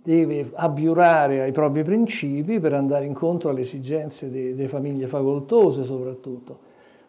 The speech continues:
Mi pare che l'anno scorso la scuola Montessori, che comunque è molto inserita, qui per via di un taglio di fondi comunali ha dovuto rinunciare a delle, delle attività di sostegno piuttosto importanti.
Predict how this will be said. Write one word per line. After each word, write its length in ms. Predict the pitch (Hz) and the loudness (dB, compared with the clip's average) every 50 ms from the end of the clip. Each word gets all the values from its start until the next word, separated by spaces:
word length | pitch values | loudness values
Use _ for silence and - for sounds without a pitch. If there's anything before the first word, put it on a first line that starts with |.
| _ - | _ -12
Mi 120 | 165 156 | -8 -2
pare 240 | 156 185 196 190 190 | 0 2 4 4 4
che 80 | 175 175 | 4 4
l'anno 280 | 175 175 180 185 185 | 4 4 2 0 -2
scorso 480 | 165 - - 240 247 247 208 - - 175 | -4 -2 2 4 4 4 4 2 2 2
la 80 | 156 - | 2 2
scuola 280 | - - 180 170 170 | 2 2 4 4 4
Montessori, 600 | 170 175 175 165 170 165 - - 202 190 160 143 | 4 2 -2 -2 -4 -8 -2 2 4 4 4 4
che 160 | 135 135 131 | 2 -2 -4
comunque 360 | 135 147 151 165 156 - 147 131 | -4 -4 -4 -4 -4 -4 -6 -4
è 20 | |
molto 320 | 143 151 151 143 143 - | -4 -4 -4 -6 -6 -8
inserita, 760 | 147 139 139 - 156 151 151 147 135 127 127 139 143 147 143 - - - _ _ | -10 -10 -8 -6 -4 -4 -2 -2 -4 -4 -4 -6 -6 -6 -8 -12 -20 -20 _ _
qui 580 | _ - 214 214 208 175 147 135 131 127 127 127 - | _ -6 -2 0 2 2 0 -2 -6 -12 -14 -18 -12
per 200 | - 147 147 147 | -8 -6 -4 -2
via 200 | 147 165 175 170 | 0 2 4 4
di 80 | 156 151 | 2 2
un 140 | 160 160 - | -2 -2 2
taglio 340 | 180 175 175 170 160 156 | 4 4 4 4 2 0
di 80 | 156 156 | 0 0
fondi 320 | 131 175 175 165 165 165 | 0 -2 -2 -2 -2 -2
comunali 580 | 165 175 170 180 185 202 233 240 220 190 156 151 | 0 0 -2 -2 -2 0 0 0 0 0 0 0
ha 100 | 143 143 | -2 -4
dovuto 360 | 143 151 156 160 156 147 156 | -2 -2 -2 -2 -2 0 -2
rinunciare 520 | 156 156 156 156 151 - - 175 170 160 147 | -2 0 -2 -4 -4 -2 0 0 0 0 0
a 40 | |
delle, 540 | 139 147 143 143 139 143 143 143 147 147 147 147 | -2 -4 -4 -4 -4 -4 -6 -6 -8 -10 -10 -8
delle 520 | 147 151 143 147 151 147 139 147 151 151 143 | -6 -4 -4 -2 -2 -4 -4 -4 -6 -8 -8
attività 440 | 139 139 - - 151 151 151 156 156 | -10 -12 -8 -6 -4 0 2 2 2
di 140 | 143 151 147 | 2 -2 -2
sostegno 680 | 143 170 165 165 - - 180 190 190 170 156 147 139 | -2 -4 -4 -4 -6 -4 -2 -2 -2 -2 -2 -4 -4
piuttosto 480 | 139 147 143 143 - 156 143 147 - 156 | -6 -8 -8 -8 -8 -8 -8 -8 -10 -14
importanti. 560 | 143 135 156 151 143 - 147 131 - - | -12 -10 -10 -10 -10 -10 -12 -12 -12 -16